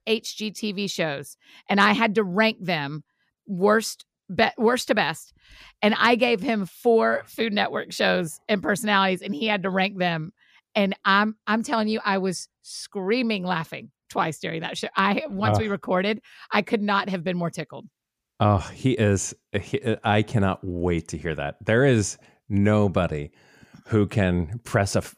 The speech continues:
Speaker 2: comedy button
Speaker 1: Oh.
Speaker 2: v-, tailored for the person that he's joking with,
Speaker 1: Not a
Speaker 2: like that
Speaker 1: person.
Speaker 2: guy.
Speaker 1: Yeah, that's right. Not a person.
Speaker 2: I mean,
Speaker 1: He, he,
Speaker 2: he has
Speaker 1: he
Speaker 2: demo-, he
Speaker 1: knows
Speaker 2: has
Speaker 1: his
Speaker 2: demolished
Speaker 1: room.
Speaker 2: me
Speaker 1: Yeah, oh,
Speaker 2: so
Speaker 1: yes.
Speaker 2: many times.
Speaker 1: Yes.
Speaker 2: So, I mean, I can't even.
Speaker 1: <laughs> That's exactly right, Eddie. That's exactly right.
Speaker 2: Oh,
Speaker 1: He just,
Speaker 2: demolished me.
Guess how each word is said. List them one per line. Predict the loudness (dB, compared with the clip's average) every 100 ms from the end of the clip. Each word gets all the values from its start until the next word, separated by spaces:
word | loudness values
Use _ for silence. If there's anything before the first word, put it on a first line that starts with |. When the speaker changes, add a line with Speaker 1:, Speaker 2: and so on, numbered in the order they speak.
| -4
Speaker 2:
comedy | 0 2 2
button | 2 2 0 -2 -2
Speaker 1:
Oh. | -2 0 -2 -6 -16
Speaker 2:
v-, | -18 -14 -12 -12
tailored | -4 2 4 4 4
for | 2
the | 2
person | 2 2 2 2 4
that | 4
he's | 2 0
joking | 0 2 0 -2
with, | -6 -6
Speaker 1:
Not | -2 0
a |
Speaker 2:
like | 2 0
that |
Speaker 1:
person. | 0 -4
Speaker 2:
guy. | -2
Speaker 1:
Yeah, | -2 -2
that's | -6 -4
right. | -8 -6
Not | -4 -2
a |
person. | -2 0 2
Speaker 2:
I |
mean, | 2
Speaker 1:
He, | 0
he, | -4 -2
Speaker 2:
he | 2
has | 2 4
Speaker 1:
he |
Speaker 2:
demo-, | 2 2
he | 0
Speaker 1:
knows | 0
Speaker 2:
has | 0
Speaker 1:
his |
Speaker 2:
demolished | 2 4 4 2 0
Speaker 1:
room. | 0
Speaker 2:
me | -2 -4 -8
Speaker 1:
Yeah, | 4
oh, | 6 6
Speaker 2:
so | 6
Speaker 1:
yes. | 4 4
Speaker 2:
many | 2
times. | 0 -4 -4 -2
Speaker 1:
Yes. | 0 2 2
Speaker 2:
So, |
I | 2
mean, | 2 0
I | -4
can't | 0 0 2
even. | 2 2 0 -2 _ -14
Speaker 1:
<laughs> | -12 -6 -4 -4 -8 -12 -8
That's | -6 -4
exactly | -4 0 0 2 0
right, | 2 2 2
Eddie. | 2 0 0
That's | -2 -4
exactly | -6 -6 -4 -4
right. | -2 2
Speaker 2:
Oh, | 4 4
Speaker 1:
He | 2
just, | 2 2
Speaker 2:
demolished | 4 4 2 -2
me. | -12